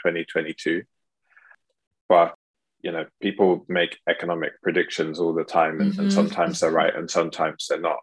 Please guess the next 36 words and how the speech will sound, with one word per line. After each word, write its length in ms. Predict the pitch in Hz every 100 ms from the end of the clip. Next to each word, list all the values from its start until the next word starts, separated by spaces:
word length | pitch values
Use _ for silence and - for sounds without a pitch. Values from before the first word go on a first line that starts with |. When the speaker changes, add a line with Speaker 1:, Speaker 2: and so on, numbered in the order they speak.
| _ -
Speaker 1:
I 60 |
think 320 | - 104 92 - - _ _ _
the 220 | - 95 87
general 400 | 101 95 90 85
principle 520 | 101 90 92 90 80
is 380 | 76 76 - - _ _
we 100 | 87
need 280 | 90 95 -
to 100 | 101
be, 280 | 95 85 78
when, 160 | 90
when 180 | - 82
it 80 | 90
comes 220 | 90 85
to 60 | 78
the 60 |
economy, 520 | 80 110 104 85 - - _ _ _ _ _ _ _
we 100 | 92
just 340 | 85 92 -
need 220 | 95 92
to 100 | -
be 400 | 90 92 85 85 _ _ _ _ _ _
ready 720 | - 87 95 95 87 82 92 - _ _ _
for 380 | - 90 87 82
there 200 | - 87
to 140 | 85 -
be 160 | 87
periods 560 | 87 98 85 82 80 -
where 420 | 87 82 82 82 _ _ _
things 240 | 90 87 90
are 60 |
booming, 520 | 82 101 101 101 104 - _ _ _ _ _ _ _ -
everyone's 360 | 98 95 90
flush 360 | - 95 90 -
with 120 | 85
cash, 600 | - 95 92 - - -